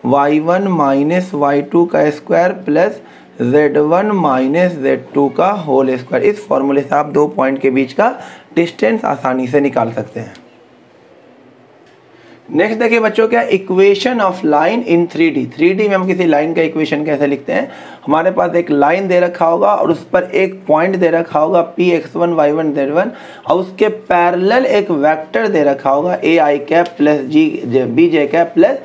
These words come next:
सी के cap। तो इस line का जो vector equation होगा वो होगा R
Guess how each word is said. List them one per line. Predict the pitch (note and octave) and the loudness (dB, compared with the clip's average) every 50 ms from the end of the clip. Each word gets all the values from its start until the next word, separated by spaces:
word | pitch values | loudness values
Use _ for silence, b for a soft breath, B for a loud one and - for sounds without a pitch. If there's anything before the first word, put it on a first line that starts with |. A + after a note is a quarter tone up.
| B B B B B - - | B B B B B -18 0
सी | - F3+ F3 | 0 2 2
के | - - C3 | 2 0 -2
cap। | A#2+ C3+ C3 C3 - - | -2 -4 -8 -10 -2 -2
तो | F3 E3+ | -2 -2
इस | - - A#3 A3+ - - | 0 0 -2 -2 0 0
line | - D#3+ D#3+ E3+ F#3 F#3 F3+ | 0 2 2 2 0 -2 -2
का | - E3 | -2 0
जो | D#3 D#3+ D#3 C#3+ | 0 0 0 0
vector | B2 B2 D3 D3+ D3+ - - - - G#3 | 2 0 0 0 -2 -6 -4 -4 0 0
equation | G3+ F#3 - D#3 D#3 C#3+ - C#3+ C#3 | 0 -2 0 -2 -4 -2 -2 -2 0
होगा | C#3 C#3 C#3 | 0 2 2
वो | C3 C3+ C#3 | 2 2 2
होगा | C3+ C3 B2+ D3 D#3+ F3 G3 G3+ B B B B B B - - | 2 2 2 2 2 0 0 -2 B B B B B B -8 -4
R | C3+ C3+ C#3 D3 D#3 E3+ G3 A3 A#3 B3 A#3 | 0 0 2 2 2 2 2 2 2 2 0